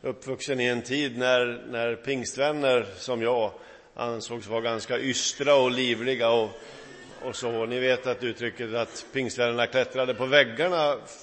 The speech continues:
förekom ganska friskt. Så var jag i Umeå igår, i Frälsningsarmén. Eh, och, eh, så den här trevlige värden där, han sa att vi har gjort ordning i ett litet rum här inne, sa han. "Det är inte, vi använder det till annat, men du kan ha det som loge över dagen", sa han, "om du behöver någonstans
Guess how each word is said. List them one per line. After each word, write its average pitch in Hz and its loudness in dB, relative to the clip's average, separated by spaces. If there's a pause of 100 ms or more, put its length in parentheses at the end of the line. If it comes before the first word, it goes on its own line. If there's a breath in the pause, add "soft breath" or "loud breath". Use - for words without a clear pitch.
(140)
förekom 113 0 (120)
ganska 110 -2 (180)
friskt. - -6 (1300 loud breath)
Så 110 -10
var 147 6
jag 160 10
i 185 0
Umeå 147 4
igår, 107 -2 (160)
i 120 -10
Frälsningsarmén. 131 -2 (920 soft breath)
Eh, 113 0
och, 117 -2
eh, 117 2
så 123 -4 (120)
den 123 -6
här 120 0
trevlige 123 0
värden 131 6
där, 117 4
han 113 -2
sa 113 -2
att 110 -6
vi 120 -4
har 120 -2
gjort 117 -8
ordning 123 -2
i - -2
ett 113 -6
litet 120 -6
rum 147 2
här 120 4
inne, 113 0
sa 110 -4
han. 117 0
"Det 135 2
är 139 4
inte, 135 -6
vi 139 2
använder 147 6
det 151 0
till 160 0
annat, 120 2
men 127 -4
du 127 -2
kan 147 0
ha 123 2
det 117 0
som 123 -4
loge 143 -2
över 117 -6
dagen", 113 0
sa 110 -4
han, 110 -6
"om 110 -10
du 113 -10
behöver 113 -4
någonstans 117 -6